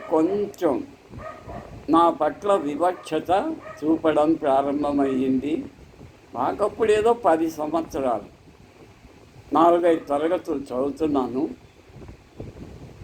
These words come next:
ఇక వాళ్ళు పట్టించుకోవడం లేదు.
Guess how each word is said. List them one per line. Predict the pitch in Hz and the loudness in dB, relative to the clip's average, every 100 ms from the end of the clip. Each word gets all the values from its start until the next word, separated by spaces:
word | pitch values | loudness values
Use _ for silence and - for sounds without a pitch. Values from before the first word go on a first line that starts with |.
| - - - - - - - - - - - | -16 -16 -18 -20 -20 -20 -20 -20 -20 -14 -2
ఇక | - 220 214 208 214 208 - _ - - - - _ - - 165 | 6 8 8 4 0 -8 -16 _ -20 -20 -20 -20 _ -20 -8 4
వాళ్ళు | 185 214 233 | 6 6 2
పట్టించుకోవడం | 233 190 - 220 214 - 165 151 143 131 | 4 0 2 -4 -4 2 2 4 0 0
లేదు. | 127 120 104 | -2 -4 -8